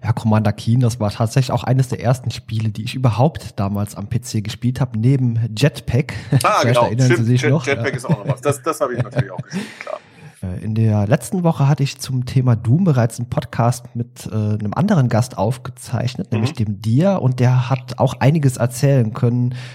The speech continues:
Speaker 1: zu der Technik und auch zu dem Spiel. Also das war auch schon sehr beeindruckend, wie man's damals umgesetzt hat. Und der Mann, äh, hat auch viel selbst in der Modding-Szene aktiv gewesen und hat dort auch einiges gemacht. Also das, <laughs>
Speaker 2: Ah, dann
Speaker 1: ja.
Speaker 2: eigene, eigene, äh, Räume auch, äh,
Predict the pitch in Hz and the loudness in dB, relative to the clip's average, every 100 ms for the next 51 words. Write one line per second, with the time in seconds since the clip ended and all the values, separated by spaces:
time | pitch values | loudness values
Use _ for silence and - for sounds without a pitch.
0 | - - 117 110 - 147 - 139 135 131 | -16 -2 0 0 2 -2 0 2 2 2
1 | - - - 110 107 107 107 92 110 - | -4 -16 -10 -6 -4 -4 -4 -4 -4 -6
2 | - 104 101 104 104 - 104 104 90 92 | -2 0 0 -2 -6 -6 0 0 0 -2
3 | 95 - - - - 95 104 - 98 101 | -4 -6 -12 -10 -4 -2 -2 -2 -2 0
4 | 104 - 101 117 104 113 104 - 120 117 | 0 0 -2 -2 -6 -6 -6 0 4 4
5 | - - 107 107 - 123 117 107 - - | 2 0 2 0 0 0 0 0 -2 -2
6 | 107 110 - 104 - - - - 104 101 | -2 -2 -4 -8 -8 -14 -16 -4 0 2
7 | 107 117 117 - 101 101 104 113 - 117 | 2 2 0 -2 -4 -2 -2 -4 -2 0
8 | 120 - - - - - 135 135 107 117 | 0 -2 -16 -14 -8 2 4 4 4 2
9 | 127 - - - 110 107 101 143 151 110 | 2 -6 -14 -10 -4 -2 0 0 0 -2
10 | - 107 110 67 - - - 117 110 107 | -2 -2 -2 -2 -4 -4 -2 -2 0 2
11 | 131 135 120 104 107 - 107 - 110 - | 2 2 -2 -4 -4 -4 -4 -2 -2 2
12 | 127 143 117 - 113 113 - 87 - 107 | 2 2 0 -2 0 0 -2 -12 -10 -10
13 | 110 - 131 123 - - - - - - | -12 -8 -6 -6 -8 -14 -16 -16 -8 0
14 | 131 127 117 110 120 120 117 117 113 113 | 2 4 2 2 0 -2 -6 -6 -8 -10
15 | 117 113 110 110 110 104 98 120 131 113 | -8 -10 -10 -8 -6 -4 -2 -2 -4 -8
16 | 107 - | -10 -14